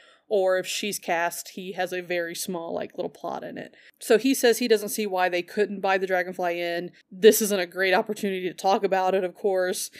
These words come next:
Uh, again, he's helping carry a, <laughs> a casket. But to get with him on Monday, and he'll see what he can make work. Missus Kim comes out of her freeze a little bit, talks to Lane,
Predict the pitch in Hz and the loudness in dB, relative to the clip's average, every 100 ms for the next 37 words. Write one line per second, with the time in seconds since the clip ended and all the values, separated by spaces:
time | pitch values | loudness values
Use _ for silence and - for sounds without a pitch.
0 | - - - 214 185 208 208 175 - - | -16 -16 -2 4 6 6 4 2 -2 -4
1 | 220 - - 214 208 190 - 185 175 175 | -2 -2 2 4 4 -2 2 2 4 0
2 | 165 - 220 180 175 202 170 - - - | -2 -4 2 2 4 4 2 2 -4 -6
3 | _ - 208 185 - 208 185 180 208 220 | _ 2 4 4 -2 -6 -6 2 4 4
4 | 220 214 202 196 185 180 180 170 175 175 | 2 0 -4 -4 -4 -4 -2 0 2 0
5 | 175 180 175 - 196 175 180 185 185 170 | -4 -4 -6 -6 -6 -6 -8 -10 -10 -10
6 | - - - - - _ - 220 240 233 | -10 -10 -10 -12 -20 _ -2 2 2 0
7 | - 254 240 247 254 214 202 196 202 208 | -4 0 0 -2 -4 -4 -2 -2 0 0
8 | 208 190 - - 202 190 196 220 - 196 | -2 -6 -6 -12 -8 -8 -8 -10 -6 -6
9 | 196 190 180 175 180 185 - 196 202 - | -4 -2 0 0 -2 -4 -6 -6 -4 -6
10 | - 214 185 175 170 180 | -2 -2 -2 -4 -6 -12